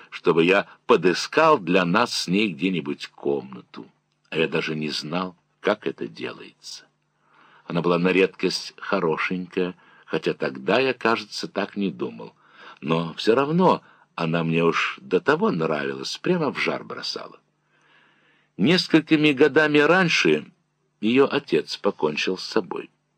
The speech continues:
В той компании много происходило всякого, о чём я тоже не имел ни малейшего понятия. Вирджиния сама рассказывала мне,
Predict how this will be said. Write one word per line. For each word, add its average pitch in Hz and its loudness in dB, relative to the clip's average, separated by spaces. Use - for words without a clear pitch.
В - -18
той 220 6
компании 185 6
много 120 4
происходило 78 0
всякого, 156 4
о - 0
чём 95 0
я 82 4
тоже 82 0
не 80 -2
имел 90 0
ни 85 2
малейшего 123 0
понятия. 67 -10
Вирджиния 127 4
сама 101 2
рассказывала 73 -2
мне, 78 -2